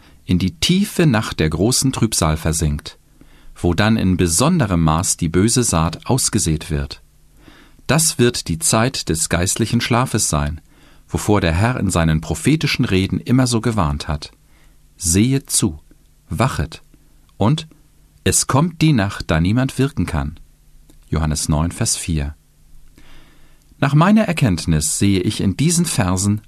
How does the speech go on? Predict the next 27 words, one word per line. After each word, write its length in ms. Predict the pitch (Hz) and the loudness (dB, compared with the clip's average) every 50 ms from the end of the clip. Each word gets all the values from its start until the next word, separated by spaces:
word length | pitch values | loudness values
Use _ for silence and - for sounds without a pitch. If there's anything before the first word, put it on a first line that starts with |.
| _ | _
ein 200 | - 110 120 131 | 0 0 0 2
Zweifaches. 880 | - - - - 78 78 78 - - 78 - 76 71 - - - - - - - - _ _ _ - - - - - | 0 0 0 0 -2 -2 -2 -4 -6 -8 -6 -6 -6 -6 -8 -8 -10 -14 -20 -20 -20 _ _ _ -20 -20 -20 -20 -8
A, 320 | - 104 80 76 101 147 160 - - - - - - - | -2 0 0 0 0 0 -4 -6 -10 -20 -20 -8 -4 -2
die 100 | 90 78 | -2 0
schlafenden 680 | - - 113 120 147 165 165 - 165 160 160 160 156 156 | 2 2 2 4 2 2 2 2 2 4 4 4 4 4
Leute, 500 | 135 107 95 87 80 - 76 69 76 - _ _ _ _ _ _ _ _ _ _ _ _ _ _ _ _ - - | 4 2 2 0 -2 -4 -6 -6 -6 -8 _ _ _ _ _ _ _ _ _ _ _ _ _ _ _ _ -14 -10
es 160 | 98 - - | -6 -4 -2
heißt, 320 | 85 82 85 - - - - | 0 0 0 0 -2 -2 0
da 80 | 87 | 0
aber 200 | - 82 78 85 | 0 0 0 0
die 80 | 82 87 | 0 0
Leute 300 | 82 82 80 85 - 92 | 0 0 0 0 0 -2
schliefen, 560 | - - 113 131 143 - - 80 73 78 - _ _ _ - - - - - _ _ - | -2 0 0 0 0 0 -2 -4 -4 -6 -8 _ _ _ -20 -20 -20 -20 -20 _ _ -2
sind 360 | 107 98 117 135 156 160 156 | 0 2 2 2 2 2 0
ein 280 | - 101 90 90 82 80 | 0 0 2 2 2 2
Bild 300 | 101 107 135 185 - - | 4 4 4 2 0 -2
für 180 | - - 117 | -2 0 0
die 140 | 80 - - | 2 2 2
Endzeitsgemeinde, 1080 | 117 160 160 - - 82 78 76 - - - - 87 82 82 80 85 98 107 123 123 120 - - - - - - - _ - | 2 0 0 0 0 0 0 0 -2 -2 -2 0 2 2 2 2 2 2 2 0 0 -2 -4 -12 -20 -20 -20 -20 -20 _ -8
steht 300 | - - 165 196 160 - | -2 0 0 0 0 0
doch 140 | 120 107 - | -2 0 0
in 80 | 87 | 0
Matthäus 480 | 85 82 82 - 101 95 90 85 - - | 0 0 0 0 0 0 0 0 -2 0
fünfundzwanzig, 680 | - 151 139 117 - - - 87 85 - - - - | 2 2 2 2 0 0 0 0 -2 -2 -6 -8 -6
Vers 200 | - - 160 - | -4 -2 -2 -2
fünf 320 | - - 151 147 139 - - | 0 0 0 0 0 -2 -4
geschrieben: 600 | - 151 - - 113 117 123 117 117 110 107 - | -4 -4 -2 0 0 2 2 2 2 2 0 -2